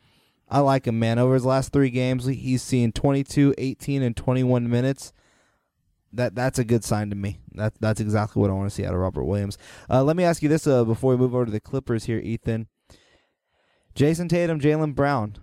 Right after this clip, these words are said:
teammates, will become opponents during the All-Star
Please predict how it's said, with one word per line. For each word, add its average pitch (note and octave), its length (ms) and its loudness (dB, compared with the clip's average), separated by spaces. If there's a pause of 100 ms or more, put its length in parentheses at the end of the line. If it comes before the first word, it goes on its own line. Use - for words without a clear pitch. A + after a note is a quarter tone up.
(200)
teammates, D3+ 800 0 (480)
will C3+ 220 2
become F3 320 -2
opponents D#3 800 -2
during D3+ 240 2
the D#3 140 4
All-Star C#3 720 0